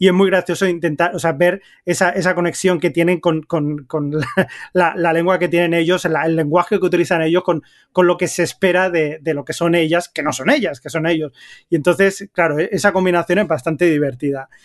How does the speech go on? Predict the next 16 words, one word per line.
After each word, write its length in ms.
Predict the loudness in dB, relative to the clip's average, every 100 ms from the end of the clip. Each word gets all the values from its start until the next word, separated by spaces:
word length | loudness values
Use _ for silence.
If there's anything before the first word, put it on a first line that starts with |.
| -6 2
Hay 100 | 4
momentos 500 | 4 2 2 2 2
bastante 840 | -2 -2 -2 2 2 4 2 -2
jocosos, 840 | 0 0 2 0 2 2 2 -2 -14 -20
<laughs> 140 | _ -4
eh, 120 | -2 -2 -4 -8 -16 -6
rudos, 680 | 2 4 6 4 2 -2
brutos, 760 | -4 2 2 4 2 2 -4 -14 _ _ _ 0
pero 360 | 2 4 2 0
eso 200 | 2 2
lo 80 |
hace 180 | 2 0
que 100 | -2
sea 260 | 0 0 0
muy 260 | 0 0
divertido. 600 | 0 -2 -4 -6 -6 -8